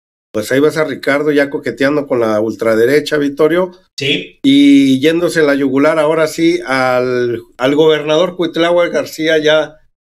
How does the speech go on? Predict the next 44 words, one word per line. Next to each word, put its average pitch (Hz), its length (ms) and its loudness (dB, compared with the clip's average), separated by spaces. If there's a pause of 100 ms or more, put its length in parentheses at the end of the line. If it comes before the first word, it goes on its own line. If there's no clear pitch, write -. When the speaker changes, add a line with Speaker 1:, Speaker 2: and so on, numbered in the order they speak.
(120)
Speaker 1:
en 117 420 -2
Speaker 2:
¿En 98 80 -6
Veracruz? 139 720 -10
Speaker 1:
en 131 200 0
Veracruz, 135 840 0 (480)
que 131 160 -2
qué 165 160 -2
triste 160 1200 -2
estar 156 320 -2
viendo 165 300 0
y 160 80 -10
que 160 80 -2
él 160 100 0
diga 165 260 0
que 147 120 -6
se - 120 -10
fabrican 139 540 -2
delitos, 139 640 -2
que - 80 -4
él 139 140 0
diga 147 440 -2 (440)
que 123 360 2
hay 139 140 0
un 143 100 0
régimen 135 440 -2
autoritario. 131 880 -2 (400)
De 156 80 2
todos 208 300 -2
he 202 80 -2
sabido 185 400 -2
que 175 100 -4
lo 143 120 -4
que 135 100 -6
menos 160 540 -2
deben 156 320 0
de 135 80 -2
hacer 147 200 -4
es 139 140 -4
eso, 139 160 0
sino 131 320 -4
Andrés 135 240 -4
Manuel 120 260 -2
López 139 320 -8
Obrador. 113 320 -2